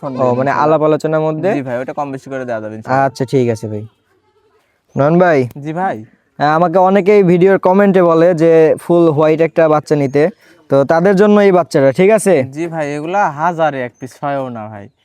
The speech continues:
Speaker 2: হাজারে
Speaker 1: হঠাৎ,
Speaker 2: এক পিস?
Speaker 1: হঠাৎ এক আধ পিস পাওয়া যায়।
Speaker 2: আচ্ছা, তো এটা কিসের বাচ্চা, ভাই?
Speaker 1: ঈদের চাঁদের মতো হঠাৎ দুইবার উঠে বছর এরকম।
Speaker 2: আচ্ছা, এটা কিসের বাচ্চা?
Speaker 1: এটা বিটল জাতের বাচ্চা, ভাই।
Speaker 2: বিটল জাতের বাচ্চা।
Speaker 1: জি, ভাই।
Speaker 2: খাসি না পাটি, ভাই?
Speaker 1: এটা খাসি বাচ্চা, ভাই।
Speaker 2: বয়স কত যাচ্ছে?
Speaker 1: এটা বয়স তো,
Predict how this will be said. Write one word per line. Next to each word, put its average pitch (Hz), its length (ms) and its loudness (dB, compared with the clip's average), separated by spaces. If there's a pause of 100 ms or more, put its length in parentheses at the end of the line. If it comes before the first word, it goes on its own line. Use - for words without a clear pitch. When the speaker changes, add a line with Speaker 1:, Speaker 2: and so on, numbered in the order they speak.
Speaker 2:
হাজারে 160 440 2
Speaker 1:
হঠাৎ, 175 140 0
Speaker 2:
এক - 60 -20
পিস? 135 200 0
Speaker 1:
হঠাৎ 185 300 -2
এক 180 100 -2
আধ 165 160 -2
পিস 147 100 -10 (100)
পাওয়া 139 240 0
যায়। 113 180 -12 (280)
Speaker 2:
আচ্ছা, 147 320 0
তো 170 100 -2
এটা 180 180 0
কিসের 202 260 2
বাচ্চা, 170 220 0
ভাই? 160 100 2
Speaker 1:
ঈদের 185 160 -4
চাঁদের 190 360 -2
মতো 185 260 -4
হঠাৎ 180 300 -2
দুইবার 160 340 -4
উঠে 131 160 -8 (260)
বছর 123 300 -10
এরকম। 113 380 -12 (520)
Speaker 2:
আচ্ছা, 139 220 0
এটা 160 120 0
কিসের 175 220 0
বাচ্চা? 127 380 -2 (120)
Speaker 1:
এটা 143 200 -10
বিটল 160 360 -6
জাতের 117 240 -10
বাচ্চা, 107 220 -12
ভাই। 110 160 -12
Speaker 2:
বিটল 143 320 2
জাতের 156 240 0
বাচ্চা। 131 320 0
Speaker 1:
জি, 139 140 -8
ভাই। 131 100 -10
Speaker 2:
খাসি 160 180 -2
না 185 120 2
পাটি, 143 180 2
ভাই? 156 180 0 (220)
Speaker 1:
এটা 151 120 -12
খাসি 165 300 -14
বাচ্চা, 156 240 -12
ভাই। 170 160 -16 (120)
Speaker 2:
বয়স 156 240 0
কত 180 120 2
যাচ্ছে? 175 320 0 (180)
Speaker 1:
এটা 165 160 -10
বয়স 165 300 -4
তো, 170 80 -8